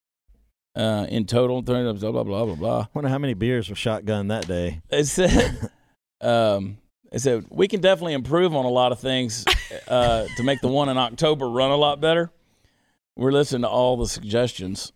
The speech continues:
Speaker 1: Uh, this was the biggest event we've ever done, and with as many people and random things that popped up unexpectedly, I feel like we handled it all very well."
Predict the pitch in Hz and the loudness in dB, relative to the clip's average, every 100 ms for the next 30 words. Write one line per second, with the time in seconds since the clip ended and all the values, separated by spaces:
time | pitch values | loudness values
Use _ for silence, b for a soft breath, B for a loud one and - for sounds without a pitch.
0 | - 110 107 104 123 120 107 104 120 101 | -4 0 2 2 0 -2 -4 -2 0 0
1 | 104 107 127 95 107 113 107 104 120 120 | -2 0 -2 -2 -2 0 -2 0 2 2
2 | 117 101 101 98 101 95 117 117 101 120 | 0 -4 -4 -6 -6 -6 -4 -4 -2 -2
3 | 107 110 98 107 117 113 92 117 113 95 | 0 -2 -2 -2 -2 -2 -4 -4 -4 -6
4 | 92 - 113 107 110 113 104 - - 139 | -8 -2 -2 -2 -4 -2 -4 -4 -2 -2
5 | - 107 113 104 - 120 107 107 110 151 | -2 -2 0 0 0 -2 0 -2 -2 -2
6 | 151 107 104 107 101 98 104 104 110 123 | -2 -4 -4 -4 -4 -6 -4 -2 2 2
7 | 127 | 2